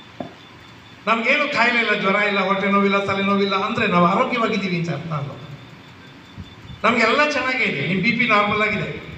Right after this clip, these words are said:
ನಿಮ್ ಶುಗರ್ ಲೆವೆಲ್ ಸರಿಯಾಗಿದೆ, ಎಲ್ಲ ಸರಿಯಾಗಿದೆ, ಆದ್ರೆ ಮನುಷ್ಯ ತಿಕ್ ತಿಕ್ಲಂಗ್ ಕಾಣಿದ್ರೆ ಈಗಿದ್ದಾಗ ಸ್ವಲ್ಪ ಹೊತ್ತಿಗಿಲ್ಲ, ಯಾರ ಹತ್ರ ರೇಗ್ತಾನೋ, ಯಾರ ಹತ್ರ ಜಗಳ ತಗೊಂಡ್ಬರ್ತಾನೋ ಅವನ ಆರೋಗ್ಯವಾಗಿದ್ದಾನೆ ಅಂತ ಅರ್ಥ. ಬೇರೆದೆಲ್ಲ ಸರಿಗೆ ಇದಪ್ಪ,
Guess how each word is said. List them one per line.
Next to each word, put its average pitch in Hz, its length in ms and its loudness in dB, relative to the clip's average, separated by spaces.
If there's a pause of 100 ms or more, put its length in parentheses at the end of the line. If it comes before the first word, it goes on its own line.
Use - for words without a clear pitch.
(440)
ನಿಮ್ 185 140 2
ಶುಗರ್ 226 240 2
ಲೆವೆಲ್ 220 220 2
ಸರಿಯಾಗಿದೆ, 202 760 0 (480)
ಎಲ್ಲ 247 260 4
ಸರಿಯಾಗಿದೆ, 254 540 -2
ಆದ್ರೆ 226 280 -2
ಮನುಷ್ಯ 226 260 0 (100)
ತಿಕ್ - 160 -4
ತಿಕ್ಲಂಗ್ 247 300 -4
ಕಾಣಿದ್ರೆ 226 540 -8 (1900)
ಈಗಿದ್ದಾಗ 285 580 2
ಸ್ವಲ್ಪ 247 240 -4
ಹೊತ್ತಿಗಿಲ್ಲ, 269 340 0 (160)
ಯಾರ 196 220 2
ಹತ್ರ 269 200 -2
ರೇಗ್ತಾನೋ, 254 460 2
ಯಾರ 202 220 2
ಹತ್ರ 262 220 2
ಜಗಳ 240 220 0
ತಗೊಂಡ್ಬರ್ತಾನೋ 226 500 0 (340)
ಅವನ 208 160 0
ಆರೋಗ್ಯವಾಗಿದ್ದಾನೆ 175 640 -2
ಅಂತ - 300 -14
ಅರ್ಥ. - 100 -14 (1400)
ಬೇರೆದೆಲ್ಲ 302 540 2
ಸರಿಗೆ 247 360 -2
ಇದಪ್ಪ, 151 260 -4